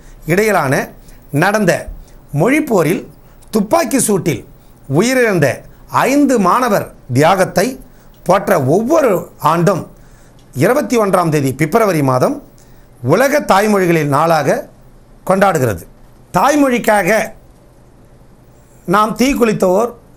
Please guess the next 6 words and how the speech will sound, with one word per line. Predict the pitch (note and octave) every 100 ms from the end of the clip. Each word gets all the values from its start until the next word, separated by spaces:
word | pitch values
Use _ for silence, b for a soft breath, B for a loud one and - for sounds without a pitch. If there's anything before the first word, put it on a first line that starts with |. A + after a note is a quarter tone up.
| -
சிறைப்பட்டோர், | - A3 A#3 G#3 D3 F3 A3 - - B2
குண்டடிப்பட்டோர் | G#3 B3+ A3+ G#3 D#3+ E3+ D3
தியாகத்தை | D#3+ D3 - A#3 A#3 B B B - D#3+
ஐக்கிய | B3+ C#4+
நாடுகள் | C4 G3+ F3+
மன்றம் | E3 D3+ G3+